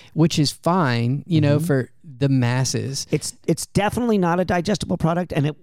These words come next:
Speaker 2: I hope it never becomes one.
Speaker 1: R-, okay, I just wanna be,
Speaker 2: <laughs>
Speaker 1: be clear about that because,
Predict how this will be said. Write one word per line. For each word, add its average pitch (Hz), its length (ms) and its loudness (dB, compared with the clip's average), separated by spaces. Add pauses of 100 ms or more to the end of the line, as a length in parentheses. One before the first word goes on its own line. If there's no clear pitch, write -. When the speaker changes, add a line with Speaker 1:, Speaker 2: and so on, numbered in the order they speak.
(300)
Speaker 2:
I 131 100 0
hope 147 240 0
it 135 80 -4
never 123 260 0
becomes 110 460 -4
one. 180 160 4
Speaker 1:
R-, - 120 0
okay, 160 420 2
I 185 120 4
just 208 140 -2
wanna 233 180 4
be, 196 220 0
Speaker 2:
<laughs> - 0 -
Speaker 1:
be 175 180 0
clear 220 460 2
about 151 340 2
that 151 180 0
because, 170 420 0